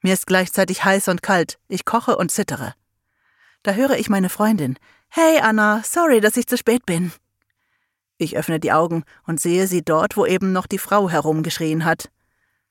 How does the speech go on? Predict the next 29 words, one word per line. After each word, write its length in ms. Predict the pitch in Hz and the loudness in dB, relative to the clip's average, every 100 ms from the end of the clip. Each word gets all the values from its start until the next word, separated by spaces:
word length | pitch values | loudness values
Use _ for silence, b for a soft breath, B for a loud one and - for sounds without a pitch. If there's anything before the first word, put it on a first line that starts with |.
| _ | _
Sie 200 | - 247 | -8 -6
schaut 200 | 240 226 | 0 0
mich 200 | 233 214 | 0 0
an 140 | 208 208 | 2 2
und 120 | 190 | 0
stutzt. 480 | - 233 - - - _ | 2 0 0 -8 -14 _
"Sag 240 | - 214 208 | -2 0 2
mal, 120 | 196 | 0
ist 240 | 165 - - | 0 -4 -2
was? 340 | 320 - - _ _ | -2 -2 -8 _ _
Ist 140 | 202 190 | -2 2
alles 220 | 190 185 | 2 2
in 100 | 190 | -2
Ordnung?" 420 | - 147 208 294 403 _ _ _ _ _ _ _ _ _ _ _ _ _ _ | 0 0 0 -2 -4 _ _ _ _ _ _ _ _ _ _ _ _ _ _
Das 200 | - - | -6 -2
ist 140 | 233 - | -2 0
das 140 | 156 - | -2 2
erste 360 | 226 277 277 | 0 2 2
Mal, 240 | 214 156 143 | 4 4 2
dass 160 | 151 | 0
ich 140 | 180 196 | -2 0
mir 140 | 160 | 0
an 100 | 156 | 0
einem 260 | 156 151 123 | 0 0 -2
Vormittag 720 | - 233 202 139 156 139 - | -2 0 2 0 -2 -4 -2
einen 280 | 151 147 139 | 0 0 0
Gin 260 | 180 185 | 0 0
Tonic 360 | - 170 123 - | -2 -2 -2 -4
bestelle. 520 | - - 113 - - | -10 -8 -10 -10 -16